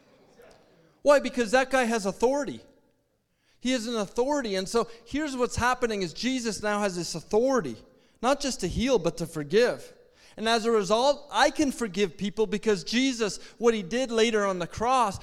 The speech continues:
now I can forgive people that hurt me, people that have, and, and I can release what I'm holding on to for other people that torment me. See, it's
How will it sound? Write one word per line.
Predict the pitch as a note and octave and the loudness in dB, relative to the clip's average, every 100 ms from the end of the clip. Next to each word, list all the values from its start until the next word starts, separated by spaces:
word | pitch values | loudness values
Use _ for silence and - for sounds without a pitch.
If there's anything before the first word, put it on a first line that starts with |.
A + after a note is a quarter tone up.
| - G#3+ | -8 -2
now | A3 G3+ | -2 2
I | A3+ C#4+ | 2 2
can | C#4 | 0
forgive | B3 G3+ F3 F3+ | -4 -4 -4 -4
people | - F#3+ F3+ | -6 -8 -4
that | E3+ | -4
hurt | C3 F3 E3 | -4 -8 -8
me, | D3 A2 - _ | -14 -16 -20 _
people | - G#3 G3+ | -10 -4 2
that | F#3+ F3 | 4 4
have, | E3 - - | 0 -4 -8
and, | A#3 A3+ | -6 -4
and | G#3+ G#3+ | -2 0
I | A#3+ | -2
can | B3 A#3+ G3 | -2 -4 -4
release | G3 A#3+ B3+ - | -4 -2 -2 -4
what | F3+ G3 F#3+ | -2 -2 -2
I'm | G3 A#3 | -6 -4
holding | F#3 G3+ A3+ G3+ | -4 -4 -4 0
on | G3 A3+ B3+ | 2 2 0
to | - G3+ E3 | -4 -4 -4
for | - F#3+ | 0 2
other | F#3 F3+ | 2 -2
people | A#3 C#4 G#3+ D#3 - - | -2 -2 -2 -2 -4 -6
that | G3 - | -6 -4
torment | - B3+ C4+ G#3+ D#3 | 0 4 4 2 0
me. | D#3 C3+ - - _ _ _ - | -4 -6 -10 -20 _ _ _ -8
See, | - B3 | -2 -2
it's | - | -4